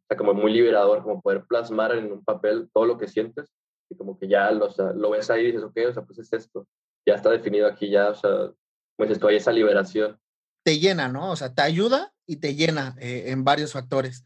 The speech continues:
Speaker 2: ¿Tú ya habías manejado alguna parte de la poesía? ¿Ya habías tenido como algún curso o habías tenido algún tipo de acercamiento con ella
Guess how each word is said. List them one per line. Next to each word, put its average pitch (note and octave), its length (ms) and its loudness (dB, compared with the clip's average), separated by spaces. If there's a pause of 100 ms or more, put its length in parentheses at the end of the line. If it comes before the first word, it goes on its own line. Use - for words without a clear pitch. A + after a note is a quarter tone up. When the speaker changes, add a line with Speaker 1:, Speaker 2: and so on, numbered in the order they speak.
(100)
Speaker 2:
¿Tú A3+ 100 -4
ya A#3+ 140 2
habías C4 400 2
manejado E3 640 0
alguna E3 400 0
parte F#3 220 0
de F#3+ 40 2
la C3 160 0
poesía? D#3+ 640 0
¿Ya D#3 160 -2
habías E3+ 240 -2
tenido D3+ 320 -8
como C3 480 -10
algún C3+ 340 -10
curso E3 540 -2
o C3 340 0
habías D3+ 720 2
tenido D3+ 280 -6
algún D#3 280 -4
tipo E3+ 260 -6
de D3 60 -4
acercamiento C3+ 580 -10
con B2+ 180 -8
ella C3 300 -8